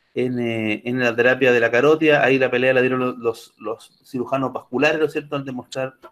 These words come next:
y, y varios estudios, ¿no es cierto?, que demuestran que hay un rol tanto para la terapia microquirúrgica o quirúrgica como para la terapia endovascular.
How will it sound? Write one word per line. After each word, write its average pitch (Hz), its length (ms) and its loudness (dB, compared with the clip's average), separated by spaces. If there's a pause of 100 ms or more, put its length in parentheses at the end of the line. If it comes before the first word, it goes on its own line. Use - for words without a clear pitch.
(140)
y, 120 420 -10
y 120 60 -12
varios 139 300 -2
estudios, 143 360 -4
¿no 131 60 -6
es 127 60 -14
cierto?, 139 220 -10
que 131 100 -8
demuestran 131 440 -10
que 143 280 -6 (320)
hay 131 180 2
un 135 140 -2
rol 139 280 0
tanto 143 300 -2
para 131 140 -4
la 131 100 -2
terapia 127 340 -2
microquirúrgica 151 800 -4
o 139 100 0
quirúrgica 147 580 -4
como 123 200 -4
para 123 140 0
la 117 60 -2
terapia 120 220 -2
endovascular. - 520 -8